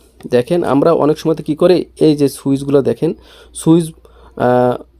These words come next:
বন্ধ না করে আমরা রিমোটে বন্ধ করে দিই টিভিটা। তো দেখেন, এখানে কিন্তু রিমোটে বন্ধ করার কারণে লাইন কিন্তু এখানে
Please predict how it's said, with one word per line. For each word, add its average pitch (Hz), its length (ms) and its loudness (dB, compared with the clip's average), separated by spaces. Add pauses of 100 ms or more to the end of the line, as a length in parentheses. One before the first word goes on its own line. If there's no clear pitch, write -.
(180)
বন্ধ 143 300 0
না 165 180 2
করে 165 320 -2 (100)
আমরা 135 380 0
রিমোটে 156 400 2
বন্ধ 123 240 0
করে 110 180 -4
দিই 110 140 -8
টিভিটা। 110 420 -10 (100)
তো 117 80 -6
দেখেন, 127 380 0
এখানে 156 260 0
কিন্তু 156 460 -2 (380)
রিমোটে 147 340 2
বন্ধ 143 260 0
করার 151 240 0
কারণে 156 420 0
লাইন 127 260 0
কিন্তু 135 280 -6
এখানে 160 320 -4